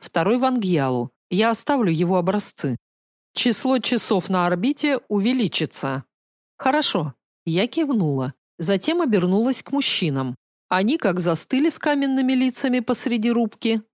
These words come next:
так и стояли. Руки за спиной у обоих, ноги на ширине плеч.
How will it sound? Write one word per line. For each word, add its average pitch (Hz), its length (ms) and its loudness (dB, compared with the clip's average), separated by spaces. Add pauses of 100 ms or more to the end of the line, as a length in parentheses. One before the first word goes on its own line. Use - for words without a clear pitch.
(140)
так 185 260 -2
и 294 60 0
стояли. 139 760 0 (400)
Руки 240 320 2
за 165 160 0
спиной 196 440 0
у 277 80 2
обоих, 240 640 2
ноги 262 340 0
на 311 160 0
ширине 160 480 0
плеч. 139 480 -2